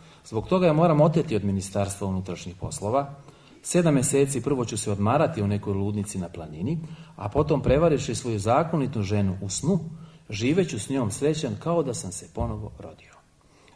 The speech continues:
Držat ću je za ruku i voditi po golom otoku, dok more se pjeni, a psi laju na mesec, iako mi ona, potpuno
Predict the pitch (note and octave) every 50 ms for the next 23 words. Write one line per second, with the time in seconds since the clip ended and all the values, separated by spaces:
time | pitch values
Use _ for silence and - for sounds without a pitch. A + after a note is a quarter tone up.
0 | _ - A#2 C3 C#3+ E3 D#3 D#3+ D#3 D3+ D3+ C3+ C3 C3+ B2+ C3+ C3+ C3 B2+ B2+
1 | - A#2 A2 G2+ G2+ A2 A2+ G#2+ G#2+ G#2 - G#2 - G#2 G2+ G2+ G#2 G#2 G2+ G2
2 | F#2 G2 G#2+ A2+ - A#2 G#2 - - A#2+ A2 - - - _ _ - F#2+ F#2+ -
3 | G2+ G2+ G#2+ A2 A2 G#2+ G#2+ - A2 G#2 - - G#2 G2+ G2 F#2+ F#2 F#2+ - -
4 | - - - - - G#2 - - B2+ A#2+ A2+ A2 A2 G#2+ G#2 G2+ G2 F#2+ G2 G2
5 | F#2+ G2 - G2 F#2 - - - - - _ - A#2 C3 C#3 C3+ C3+ A#2+ A#2+ A2+
6 | G#2+ A2 A2 G#2+ G#2+ F2+ F#2+ - - - - _ - - C3 C#3 C3+ - - C3+
7 | B2+ A#2+ A#2+